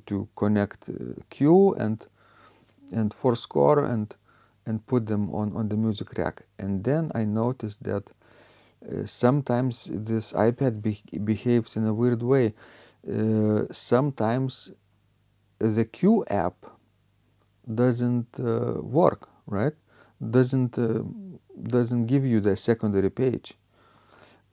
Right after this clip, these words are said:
Uh, and I, I knew that would happen. You just have to refresh e-, each app, Fourscore and, uh, Q app.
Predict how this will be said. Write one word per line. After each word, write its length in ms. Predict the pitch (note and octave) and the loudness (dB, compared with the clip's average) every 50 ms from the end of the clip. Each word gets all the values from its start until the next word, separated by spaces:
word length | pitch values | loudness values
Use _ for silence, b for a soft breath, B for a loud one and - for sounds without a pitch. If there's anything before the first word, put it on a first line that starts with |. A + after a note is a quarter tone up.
| - | -6
Uh, 200 | - - G1+ G1+ - - - - - - - - - - - - - | -4 -2 -2 -2 -2 -6 -10 -12 -12 -12 -12 -10 -12 -12 -12 -2 2
and 240 | B2 C3 C3 B2+ | 4 6 6 6
I, 200 | B2+ A#2+ A#2+ A#2+ | 4 4 4 4
I 40 | A#2 | 4
knew 280 | A#2 A#2+ C3 F#3 A3+ A#3 | 6 6 6 6 6 6
that 320 | F#3+ E3 D3+ D3+ D3 C#3+ - - | 8 8 8 8 6 4 0 -6
would 240 | - A#2 A#2 G#2+ G#2+ | -6 -4 -4 -4 -4
happen. 520 | - A2+ F2+ F2 F#2+ - - E3 G3 G3 - b b b b b b _ _ _ _ _ | -2 0 0 0 0 0 0 0 0 -2 -4 b b b b b b _ _ _ _ _
You 200 | - - A2+ A#2+ | -2 0 0 0
just 260 | A#2+ B2+ B2+ A#2+ - - | 2 0 -2 -2 2 2
have 220 | C3 B2 A#2 - | 2 2 2 0
to 300 | - - A2 G#2 G#2 G#2 G#2+ b b b b b b _ _ _ - _ _ | -2 0 0 0 0 -2 -4 b b b b b b _ _ _ -20 _ _
refresh 580 | - A#2 A#2 B2+ A#2+ - - - D3 D3 C3+ A#2 A#2+ C#3+ - _ | 0 2 2 2 2 2 2 2 4 4 4 2 -2 -10 -14 _
e-, 240 | - G2 F#2 - - - _ _ _ | -12 -12 -10 -12 -14 -18 _ _ _
each 260 | - A#2+ A#2 - - - | -2 -2 -2 -2 -4 0
app, 300 | A2 G#2+ E2+ - - - | 2 2 2 0 -2 -8
Fourscore 800 | - - - D3+ D3+ D3+ - - - - D#3 D#3+ E3 D#3+ D3+ - | -6 2 4 4 4 4 0 -4 -4 0 2 4 4 4 2 0
and, 280 | - G#2+ A2+ A2+ A#2 A2+ - - | -2 -2 -2 -2 -2 -4 -4 -4
uh, 220 | A#2+ A2+ G#2+ G#2 G#2 - | -2 0 0 0 -2 -4
Q 360 | - - B2 B2 A2+ G#2+ - - | -6 -4 -2 0 2 0 0 -2
app. 200 | C2+ - - - | -4 -4 -6 -6